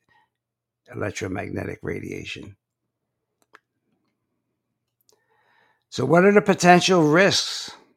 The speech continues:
Cancer, cellular stress, increasing harmful free radicals, genetic damages, damages to your D N A.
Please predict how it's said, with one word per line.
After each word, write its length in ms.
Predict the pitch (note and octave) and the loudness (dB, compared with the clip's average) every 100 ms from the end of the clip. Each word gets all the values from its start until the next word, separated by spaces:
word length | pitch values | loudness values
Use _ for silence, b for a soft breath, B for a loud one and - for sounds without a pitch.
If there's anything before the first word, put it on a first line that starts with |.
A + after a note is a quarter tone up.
| _ _ | _ _
Cancer, 600 | - F3 G3 - A2+ G#2+ | 0 4 4 2 -6 -8
cellular 560 | - - C#3 F3 F3 D#3+ | -8 -4 0 0 0 -2
stress, 480 | - E3 D3 A#2+ - | -2 0 0 -2 -2
increasing 560 | D#3+ E3 F3 E3 D#3+ | -2 0 -2 -2 -2
harmful 360 | C#3+ D#3 C#3+ D3+ | 0 0 0 -4
free 220 | - C#3+ | -4 -4
radicals, 600 | C3+ C3+ B2+ A#2 F#2 A2+ | 0 0 0 -4 -10 -12
genetic 840 | G#2 - C3+ C#3+ D3 D#3+ F3 F3 - | -12 -6 0 2 4 2 2 -2 -2
damages, 480 | B2+ A2+ G#2 A2 | -2 -2 -6 -10
damages 580 | G#2 C3+ D#3+ F3+ D#3 D3 | -8 -4 -2 -2 -4 -6
to 120 | - E3+ | -6 -4
your 160 | D#3+ | -2
D 260 | B2+ D3 D3+ | -2 -2 -2
N 160 | D3+ | -2
A. 300 | C#3+ C3+ G#2+ | -2 -4 -6